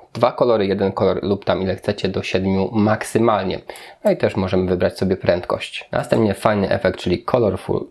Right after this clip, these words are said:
tail. Takie kolorki przemykające po myszce.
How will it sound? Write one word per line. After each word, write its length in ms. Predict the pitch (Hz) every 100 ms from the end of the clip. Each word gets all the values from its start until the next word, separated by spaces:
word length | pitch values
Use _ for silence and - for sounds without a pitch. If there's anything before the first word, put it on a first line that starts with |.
| -
tail. 360 | 151 165 170 165 _ _ _ _ _ _
Takie 420 | 107 - 98 98 - -
kolorki 580 | 98 98 104 - 104 -
przemykające 720 | - 98 98 101 95 98 -
po 160 | - -
myszce. 680 | 123 139 - - 120 123